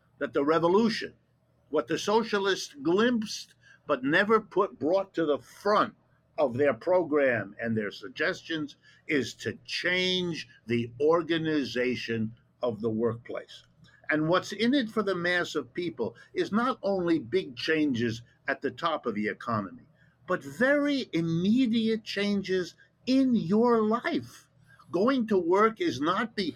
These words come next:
going to sit in some cubicle doing what some jerk tells you to do because that jerk has a master's degree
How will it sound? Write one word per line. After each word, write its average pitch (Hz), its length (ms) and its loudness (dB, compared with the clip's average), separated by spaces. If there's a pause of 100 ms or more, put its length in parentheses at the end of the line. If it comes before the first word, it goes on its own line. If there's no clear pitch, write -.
(240)
going 196 360 2
to 156 100 -2
sit 226 380 -2
in 302 160 -2
some 190 340 -2
cubicle 190 800 2 (240)
doing 190 460 2
what 160 220 2
some 160 480 -2
jerk 196 480 0
tells 175 320 0
you 165 100 0
to 143 120 0
do 165 440 2 (180)
because 143 300 -2
that 160 240 0
jerk 160 420 0
has 139 200 0
a 143 60 2
master's 147 500 -2
degree 135 600 0